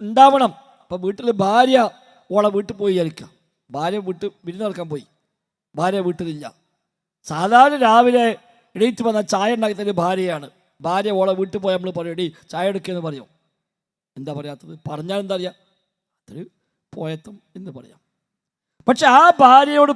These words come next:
പറഞ്ഞാലും ചായ കിട്ടും വിശ്വാസം ഉണ്ടെങ്കിലോ? വകുപ്പ് മാറി അവിടെ. അപ്പൊ സ്ഥലത്ത് ഇല്ലെങ്കിലും ഇത് കേൾക്കാൻ കഴിയും, ഇടപെടാൻ കഴിയും എന്നൊരു വിശ്വാസം ഉണ്ടാകണം. അപ്പോഴേ ആ, ആ ചോദ്യം വരുള്ളൂ.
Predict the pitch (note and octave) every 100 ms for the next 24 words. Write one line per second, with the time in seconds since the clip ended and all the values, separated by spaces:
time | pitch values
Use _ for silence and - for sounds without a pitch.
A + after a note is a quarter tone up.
0 | B3 A#3+ B3 C4+ C4+ A#3+ A3+ B3+ C4 A3+
1 | C4+ B3+ A#3+ B3 B3 B3 A#3+ B3 - _
2 | _ _ _ _ _ _ _ _ _ _
3 | _ _ _ _ _ D#3 E3 D#3 D#3 D3
4 | B2+ A2+ - _ _ _ _ _ _ _
5 | _ _ _ _ _ - - C#4 - G#3+
6 | B3 - C#4+ B3 D4 D#4 C#4 D4+ G4 -
7 | _ _ - A3 - A3 A#3 A3+ G#3+ G3+
8 | F#3+ F3+ F#3+ D#3 - _ - C4 D4+ C4+
9 | B3+ A#3+ A#3+ A3+ A3+ F#3+ - _ A#3+ D#4
10 | D4+ B3+ A3+ D#3+ B3+ C4 B3+ A#3 A#3+ C4
11 | D4 D4+ D#4 A#3 - _ F3 E3 G3+ F#3+
12 | F#3 E3 E3+ - _ _ _ _ - F3
13 | D#3+ D3 B2 -